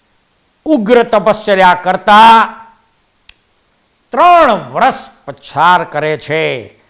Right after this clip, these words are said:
અને ત્રણ વર્ષ પછી કારતક સુદ બારસના દિવસે તેમને જે નગરીમાં પોતે હસ્તિનાપુર નગરી અને સહસ્ત્રામ્ર વનમાં જ્યાં દીક્ષા લીધી હતી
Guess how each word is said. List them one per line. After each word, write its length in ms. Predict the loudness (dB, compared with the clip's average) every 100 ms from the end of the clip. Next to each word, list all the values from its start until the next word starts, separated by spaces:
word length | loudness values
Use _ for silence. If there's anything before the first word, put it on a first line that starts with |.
| _ _ _
અને 200 | -2 -2
ત્રણ 440 | -2 -6 0 2 4 4
વર્ષ 260 | 4 2 -2
પછી 460 | -6 -2 0 0 -2 -6 -18 _ _ _ _ _ -4
કારતક 580 | 2 2 2 2 0 0
સુદ 260 | -2 -2
બારસના 720 | 0 2 4 2 0 -2 -4
દિવસે 500 | -2 -2 -4 -2 -2 -2 -2 -6 -12 _ _ _ -4
તેમને 400 | -2 -2 -4 -4 -6 -8 -8
જે 160 | -2 0
નગરીમાં 840 | 0 -2 -2 -2 -2 0 -2 -4 -10 _ _ _ -4
પોતે 380 | -2 0 2 2 0 -6 -16 _ _ _ _
હસ્તિનાપુર 640 | -14 -10 -6 -4 -6 -6 -10
નગરી 460 | -8 -2 -2 -2 -4 -12 -16
અને 200 | -12 -10
સહસ્ત્રામ્ર 760 | -10 -10 -12 -10 -6 -6 -4 -6
વનમાં 420 | -6 -8 -8 -8
જ્યાં 240 | -8 -10
દીક્ષા 340 | -12 -10 -4 -2
લીધી 340 | -4 -8 -8
હતી 300 | -10 -10 -12